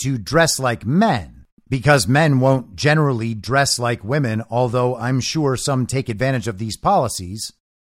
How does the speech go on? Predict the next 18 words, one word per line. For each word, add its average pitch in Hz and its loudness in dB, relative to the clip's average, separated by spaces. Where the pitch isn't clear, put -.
And 220 6
you 190 4
do 143 2
this 147 0
so 165 2
that 151 2
trans 139 0
people 143 -4
can 151 0
dress 139 2
however 135 2
they 120 0
want 113 -2
and 147 0
everyone 151 2
just 127 0
plays 127 -2
pretend. 143 -4